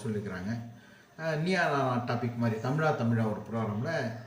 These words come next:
நான் ஒரு பக்கம் உட்காந்துருப்பேன், என்னை சேர்ந்தவங்க ஒரு பக்கம் உட்காந்துருப்பாங்க. என்னை பத்தி அவங்க சொல்லணும். என்ன சொல்லணும், நான் எப்படி, ம், இந்த மாதிரி நடனம் கச்சேரி போறது, நகை நட்சத்திரமா இருக்கிறதால நல்லதா கெட்டதா,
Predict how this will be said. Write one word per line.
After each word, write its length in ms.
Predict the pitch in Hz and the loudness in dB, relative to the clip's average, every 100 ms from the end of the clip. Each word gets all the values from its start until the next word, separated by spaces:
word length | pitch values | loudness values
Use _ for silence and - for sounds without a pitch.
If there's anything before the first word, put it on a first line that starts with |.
| - - - | -18 -16 -4
நான் 200 | 143 143 | 0 4
ஒரு 180 | 135 | 2
பக்கம் 340 | 117 113 127 113 | 2 -2 -4 -2
உட்காந்துருப்பேன், 540 | 110 101 151 190 - | -2 -2 -4 -6 -6
என்னை 280 | 139 147 147 - | -2 0 0 0
சேர்ந்தவங்க 300 | 147 143 123 | 0 0 0
ஒரு 120 | 107 | 0
பக்கம் 280 | 107 107 101 | -2 -4 -4
உட்காந்துருப்பாங்க. 480 | 101 - 101 131 143 | -4 -4 -4 -2 0
என்னை 200 | 143 131 | 0 0
பத்தி 260 | 131 143 | 0 0
அவங்க 300 | 120 104 - | -2 -2 -4
சொல்லணும். 280 | 101 101 - - - - - - - - - | -6 -6 -10 -16 -20 -20 -20 -20 -20 -16 0
என்ன 240 | 180 208 | 6 8
சொல்லணும், 320 | 175 160 156 | 6 2 0
நான் 120 | 143 135 | 2 2
எப்படி, 420 | 131 143 139 127 117 - - - - | 2 4 4 2 -2 -6 -14 -20 -12
ம், 240 | 135 127 | -6 0
இந்த 160 | 120 120 | 4 6
மாதிரி 260 | 123 131 123 | 6 4 4
நடனம் 240 | 113 110 | 2 2
கச்சேரி 260 | 110 - 107 | 0 -2 -4
போறது, 360 | 113 107 110 | -2 -2 0
நகை 240 | - 117 120 | 0 0 0
நட்சத்திரமா 380 | 120 - 113 | -2 -2 0
இருக்கிறதால 400 | 113 107 104 110 | 0 0 -2 -2
நல்லதா 400 | 107 104 107 107 | 0 0 -2 -2
கெட்டதா, 560 | 113 - - 110 104 | -2 -2 -4 -4 -4